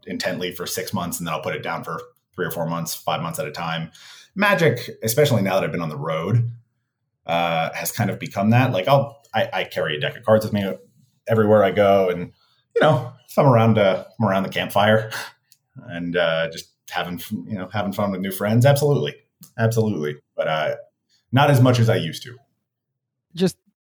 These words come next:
Speaker 2: kind of hearing your experience in the, in the shop and with magic, like you said,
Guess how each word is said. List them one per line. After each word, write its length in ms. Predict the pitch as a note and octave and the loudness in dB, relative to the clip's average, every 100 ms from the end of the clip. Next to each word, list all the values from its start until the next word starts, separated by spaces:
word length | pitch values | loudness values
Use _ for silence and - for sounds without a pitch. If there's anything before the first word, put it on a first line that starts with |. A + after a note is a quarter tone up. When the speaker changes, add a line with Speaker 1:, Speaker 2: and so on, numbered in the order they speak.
| _ _ _ _ _ | _ _ _ _ _
Speaker 2:
kind 260 | - F3+ D#3+ | -6 -2 -2
of 160 | D3 | -4
hearing 400 | - E3+ D#3+ D3+ | -4 -2 0 0
your 120 | C#3+ | -2
experience 760 | C3+ - D3 C#3 C#3 C3+ C3+ - | -4 -2 -2 0 -2 -4 -6 -8
in 140 | C3 | -6
the, 220 | B2+ B2 - | -6 -10 -6
in 140 | C#3+ | -4
the 60 | C3 | -4
shop 420 | - C3+ B2+ C3 | -2 -2 -2 -4
and 180 | D3 C3 | -4 0
with 140 | C#3 C3+ | 0 0
magic, 520 | C3 B2+ B2+ B2+ - | -4 -4 -6 -6 -6
like 160 | B2+ - | -10 -10
you 60 | |
said, 320 | C3+ C3+ B2+ | -8 -6 -6